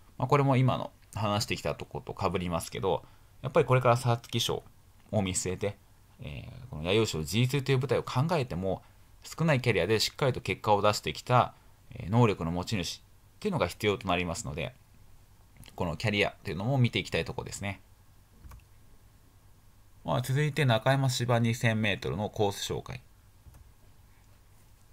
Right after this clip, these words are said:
まあ、基本的には前有利のコースとなっています。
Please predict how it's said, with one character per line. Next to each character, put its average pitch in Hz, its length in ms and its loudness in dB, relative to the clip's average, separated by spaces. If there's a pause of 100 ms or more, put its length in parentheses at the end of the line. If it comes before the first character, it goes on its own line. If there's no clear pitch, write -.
ま 127 80 -4
あ、 - 20 0
基 143 140 0
本 208 140 2
的 240 180 -6
に 269 60 -2
は 95 60 0
前 110 240 4
有 107 160 2
利 98 100 -2
の - 120 -8 (320)
コ 101 160 0
ー 104 40 4
ス - 60 -10
と 92 100 -6
な 85 80 2
っ - 60 -8
て - 120 -14
い 58 40 -8
ま 67 100 -6
す。 - 140 -10